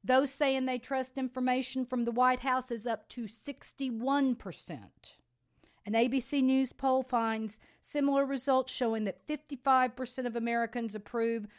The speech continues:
of Trump's handling of the virus crisis. So that's something that's, that's turning, and that people are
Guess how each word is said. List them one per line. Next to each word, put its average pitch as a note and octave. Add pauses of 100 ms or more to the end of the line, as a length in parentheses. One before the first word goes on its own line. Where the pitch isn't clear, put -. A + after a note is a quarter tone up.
(120)
of F3
Trump's A3
handling A3+
of F3+
the F3
virus G#3+
crisis. A#3 (560)
So A#3+ (480)
that's D4
something B3+
that's, G#3
that's G#3+
turning, F3 (560)
and G#3+
that G#3+
people A#3+
are A3